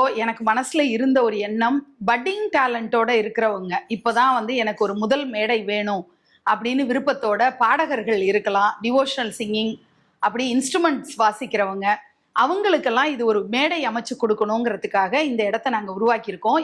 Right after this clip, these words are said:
எங்களுடைய குலதெய்வம் திருப்பதி பெருமாளும் தாயாரையும் அங்க பிரதானமா இந்த மண்டபத்துல எழுந்தருளை பண்ணிட்டு, இன்னொரு இடத்துல இந்த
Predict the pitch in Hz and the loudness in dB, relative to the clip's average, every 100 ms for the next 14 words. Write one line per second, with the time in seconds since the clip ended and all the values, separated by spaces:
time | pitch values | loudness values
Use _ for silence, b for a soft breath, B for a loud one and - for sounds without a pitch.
0 | 240 254 277 285 285 294 262 294 277 226 | 0 0 2 2 2 0 0 0 0 -2
1 | 233 311 - b b b 311 339 320 294 | 0 0 -4 b b b 0 2 2 0
2 | 240 190 - - 247 277 277 233 285 330 | -4 -6 -6 0 2 4 4 2 -4 -6
3 | - 233 233 254 233 220 226 339 - _ | -2 2 2 2 0 0 -2 -2 -4 _
4 | _ 226 226 226 226 269 285 285 311 269 | _ -2 0 0 2 2 4 4 2 2
5 | 226 214 220 254 254 233 208 220 254 247 | -2 -2 0 -2 0 0 4 4 4 2
6 | 226 214 202 208 190 320 381 262 294 403 | 0 -2 -2 -4 -4 -2 2 4 4 4
7 | 320 233 - 226 370 - _ _ _ _ | 2 0 0 0 0 -2 _ _ _ _
8 | 254 262 | 4 4